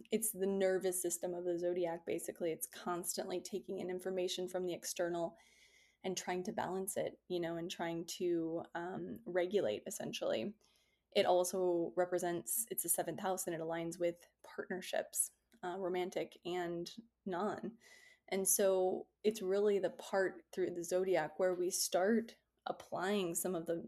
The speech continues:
the learnings and lessons that we've gained in this soul evolution and applying it to our relationships when we look at the zodiac wheel.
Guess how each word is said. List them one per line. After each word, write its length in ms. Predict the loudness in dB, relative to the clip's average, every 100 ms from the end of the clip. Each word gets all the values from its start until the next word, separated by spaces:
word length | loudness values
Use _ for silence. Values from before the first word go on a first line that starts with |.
| 2
the 100 | 4
learnings 500 | 4 2 0 0 -2
and 120 | -2
lessons 520 | -2 -2 -4 -4 -2
that 140 | -4
we've 200 | -2 -4
gained 440 | -2 -2 -2 -6 -8 -14 -20 -20 -20 -20 -20 -20 -20 -20 _ 2
in 280 | 4 6
this 400 | 6 8 10 8 6 -8 -10 -6
soul 640 | 2 4 8 8 8 6 6
evolution 800 | 2 4 2 2 0 -2 -2 -4 -8 _ 2
and 400 | 2 2 0 -2
applying 400 | -4 -4 -2 -4
it 160 | -4
to 240 | -6 -2 0
our 80 | -2
relationships 800 | -4 -4 -4 -6 -4 -2 -2 -4
when 100 | -4
we 80 | -4
look 180 | -2 -2
at 100 | 0
the 100 | 0
zodiac 440 | 0 0 -2 -2 -2
wheel. 280 | -2 -2